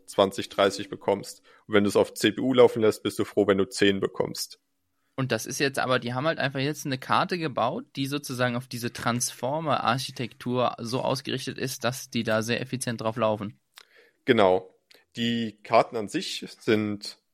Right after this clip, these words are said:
Speaker 1: hierarchisch angeordnet. Das heißt, du hast Chips, die sind dann verbunden miteinander in einem Rack und die werden dann in Servern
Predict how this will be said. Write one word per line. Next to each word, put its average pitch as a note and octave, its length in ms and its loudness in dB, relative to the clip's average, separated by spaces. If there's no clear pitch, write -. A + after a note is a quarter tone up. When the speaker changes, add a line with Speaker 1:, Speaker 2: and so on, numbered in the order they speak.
Speaker 1:
hierarchisch A#2 480 4
angeordnet. D#3 540 0
Das G2+ 120 4
heißt, G#2 240 6
du G#2+ 100 8
hast - 200 2
Chips, - 460 2
die A2+ 60 -4
sind G#2+ 600 4
dann G#2 160 8
verbunden C3+ 1160 0
miteinander B2 640 8
in G#2 100 4
einem G#2 260 0
Rack E3 300 4
und G#2+ 340 -6
die A2 120 -4
werden A#2 200 10
dann G#2+ 180 4
in G2+ 120 -2
Servern B2+ 640 4